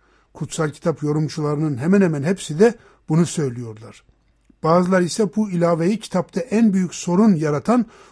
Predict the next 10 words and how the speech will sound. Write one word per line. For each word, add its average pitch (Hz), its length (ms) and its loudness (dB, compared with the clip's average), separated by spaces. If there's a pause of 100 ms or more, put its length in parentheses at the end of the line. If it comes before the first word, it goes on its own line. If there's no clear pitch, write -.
(100)
unsur 180 460 2
olarak 139 480 -4
görüyorlar. 113 600 -12 (1120)
Bir 147 160 -2
yorumcu 135 600 -2 (640)
bu 156 100 -6
son 214 460 0
bölümün 165 440 2
yorumunu 147 440 -2
bile 180 340 -2